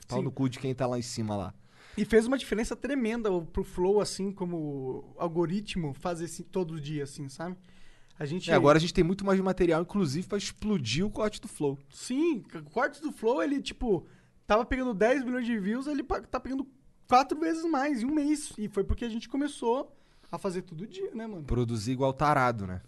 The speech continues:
Speaker 2: É, é porque pensa, o fato de ser todo dia vira uma rotina na vida das pessoas, sabe que sempre vai ter Flow. O Flow vira um jornal nacional da vida, um,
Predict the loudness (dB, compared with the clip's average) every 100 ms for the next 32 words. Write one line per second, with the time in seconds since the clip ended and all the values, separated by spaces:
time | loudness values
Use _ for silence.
0 | -6 0 0 -2 -6 -4 -2 0 0 0
1 | -4 -2 -2 -2 -6 -6 -4 -4 -2 -2
2 | -4 -2 0 0 0 -4 -2 -2 -2 -4
3 | -2 -2 -2 -4 -6 -6 -6 -4 -4 -4
4 | -6 -6 -6 -6 -4 -6 -6 -8 -6 -8
5 | -8 -14 -18 -20 -20 -10 -2 -2 2 2
6 | 2 2 0 -2 -2 -4 -2 2 4 4
7 | 2 0 2 4 4 4 2 2 -2 0
8 | 0 -2 -4